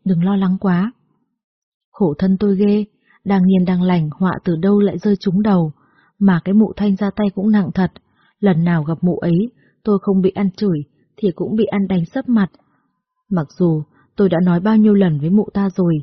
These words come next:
chuyện của tôi và gã đàn ông tên Phong không hề phức tạp như mụ ta tưởng tượng, cũng đâu phải tôi cứ thích bám chặt hắn, không chịu buông, tôi năm lần bảy lượt,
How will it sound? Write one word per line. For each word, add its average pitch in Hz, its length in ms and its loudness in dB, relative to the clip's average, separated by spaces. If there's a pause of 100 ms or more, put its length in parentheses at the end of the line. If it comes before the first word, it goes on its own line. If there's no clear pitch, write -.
(360)
chuyện - 240 0
của 160 200 -2
tôi 196 180 2
và 180 200 -2
gã 160 120 -4
đàn 190 180 0
ông 196 220 -2
tên 208 220 0
Phong 214 240 0 (280)
không 208 220 2
hề 185 160 2
phức - 260 -8
tạp 196 260 -2
như 208 100 4
mụ 202 240 4
ta 208 180 -4
tưởng 160 260 0
tượng, 185 220 0 (500)
cũng 196 220 0
đâu 202 220 2
phải 170 240 -2
tôi 190 160 -2
cứ 190 180 0
thích - 200 -6
bám 180 180 0
chặt 196 180 -4
hắn, 170 320 -2 (260)
không 202 280 2
chịu - 220 -2
buông, 214 300 4 (440)
tôi 196 140 4
năm 202 220 4
lần 175 260 2
bảy 175 120 2
lượt, 165 220 2